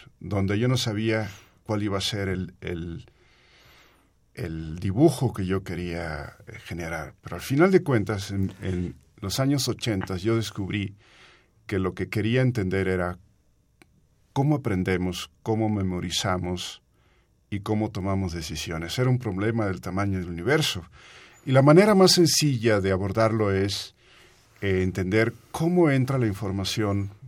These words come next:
por el ojo, por el oído, por las manos, por la boca y por el olfato. Esa energía, eh, química o energía,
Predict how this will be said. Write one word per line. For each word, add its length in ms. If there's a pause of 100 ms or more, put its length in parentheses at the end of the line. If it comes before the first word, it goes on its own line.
(400)
por 160
el 160
ojo, 400 (340)
por 140
el 100
oído, 480 (100)
por 140
las 220
manos, 460
por 180
la 100
boca 420
y 60
por 200
el 100
olfato. 520 (960)
Esa 220
energía, 720 (100)
eh, 180
química 560
o 120
energía, 680